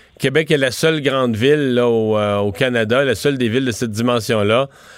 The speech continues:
à ne pas avoir un système de transport collectif digne de ce nom.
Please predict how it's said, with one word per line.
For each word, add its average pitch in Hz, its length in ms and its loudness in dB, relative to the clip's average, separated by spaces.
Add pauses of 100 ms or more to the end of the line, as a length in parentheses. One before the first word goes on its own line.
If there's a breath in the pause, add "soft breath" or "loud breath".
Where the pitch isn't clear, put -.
(180 loud breath)
à 107 80 -2
ne 113 100 2
pas 147 260 2
avoir 127 380 2
un 120 80 2
système 135 360 -2
de 120 80 0
transport 117 460 0
collectif 117 640 -2
digne 131 380 0
de 120 120 2
ce 110 160 -2
nom. 117 320 0